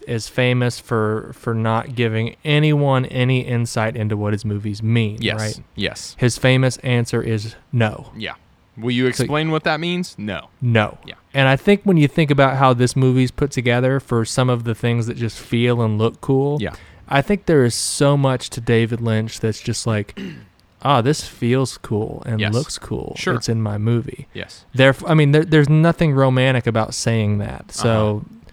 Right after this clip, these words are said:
Speaker 1: instead, it's like, it's art. I mean, and there, I'm, I'm not, I'm not throwing shade at David Lynch. I
Speaker 2: Yeah.
Speaker 1: love this stuff.
Speaker 2: Totally.
Speaker 1: Um, and, and I, I could be way off base, but to say it's, it's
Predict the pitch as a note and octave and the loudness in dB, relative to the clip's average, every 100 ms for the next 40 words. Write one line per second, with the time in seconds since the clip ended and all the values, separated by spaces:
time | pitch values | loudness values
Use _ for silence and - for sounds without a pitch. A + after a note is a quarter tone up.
0 | - - C3 A#2 - C3+ B2 - A2 - | -20 -2 0 2 4 4 4 2 0 0
1 | C3+ B2 - C#3 G3+ - - _ _ - | -4 -4 0 2 2 -2 -16 _ _ 0
2 | D#3 G#3+ G#3+ A3 A3 - F#3+ E3+ - E3 | 4 4 4 6 4 2 -4 -4 -4 0
3 | D#3+ D3 B2+ - D3 C#3 C3 A2+ - A2 | 2 2 0 0 0 2 2 0 0 -2
4 | G#2+ G#2+ A2+ A2 G#2+ C#3+ B2 A2 G#2 G#2+ | 0 -2 0 -2 0 2 4 2 0 -8
5 | - A2 - - D#3+ B2+ - - _ _ | -8 -8 -8 -6 -6 -6 -12 -20 _ _
6 | B2+ A#2+ A2+ A#2 A#2 - B2 A#2+ - A#2 | 0 2 4 2 0 2 2 2 2 -2
7 | A#2+ A#2 A2 A2 A2 G#2+ G2 - A2+ G#2+ | 0 0 0 2 4 4 0 -2 -2 -2
8 | G#2 - A2+ - - _ _ - D#3 - | -4 -2 -4 -4 -18 _ _ -2 0 4
9 | D#3+ C#3 C3+ - _ D3 | 4 4 2 -6 _ -4